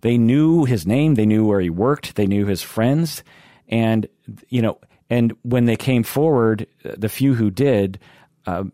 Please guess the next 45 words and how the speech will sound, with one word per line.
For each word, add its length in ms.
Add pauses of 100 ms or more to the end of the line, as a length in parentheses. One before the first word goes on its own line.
you 160
know, 240 (120)
uh, 320 (140)
they 180
were 260
unsupported 680
or, 260
or, 440 (100)
you 140
know, 140
shut 340
up 240
or 80
something, 380
right? 180 (240)
So 340 (400)
why 400
is 240
that, 300 (240)
right? 260 (180)
You 80
know, 140
that 220
the, 100 (180)
the 320
old 400
common 640
narrative 440
is 140
like, 200
"Well, 260
the 100
women 280
were 100
weak," 380
or 80
"The 80
women 400
wanted 340
it," 220
or 60
something 360
ridiculous 540
like 200
that. 220